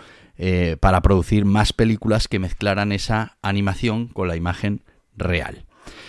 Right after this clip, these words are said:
Bueno, mm, la verdad es que él tenía todavía mucho entusiasmo y, bueno, se lo contó a su hermano Roy lo que estaba haciendo y, bueno, le pidió que se encargara de la gestión económica del estudio.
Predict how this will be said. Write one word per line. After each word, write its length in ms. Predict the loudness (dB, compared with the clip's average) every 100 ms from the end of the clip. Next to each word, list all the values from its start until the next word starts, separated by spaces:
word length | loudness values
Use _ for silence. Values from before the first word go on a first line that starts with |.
| -20 -16 2
Bueno, 280 | 4 4 0
mm, 540 | 0 4 6 6 6 4
la 100 | 4
verdad 160 | 6 4
es 80 |
que 80 | 4
él 120 | 2
tenía 360 | 4 6 6 4
todavía 600 | 2 2 4 4 4 2 0
mucho 280 | 2 2 2
entusiasmo 720 | 0 0 2 2 4 4 4
y, 460 | 2 2 0 -2 -4
bueno, 260 | -6 -8
se 100 | -4
lo 100 | -4
contó 220 | -4 -2 -2
a 60 |
su 100 | -2
hermano 480 | -2 -2 -2 -2 -2
Roy 380 | 2 4 6 6
lo 100 | 4
que 40 | 2
estaba 220 | 0 0
haciendo 400 | 2 4 4 2 -4 -20 -20 -14 2
y, 920 | 6 8 8 6 4 4 2 0 -2
bueno, 280 | -2 -2 0
le 120 | -2
pidió 240 | 0 -2
que 80 | 0
se 100 | -2
encargara 460 | -4 -4 -2 0 0
de 60 |
la 100 | 0
gestión 480 | -4 -6 0 4 4
económica 580 | 4 4 4 4 2 2
del 120 | 2
estudio. 440 | 2 6 6 6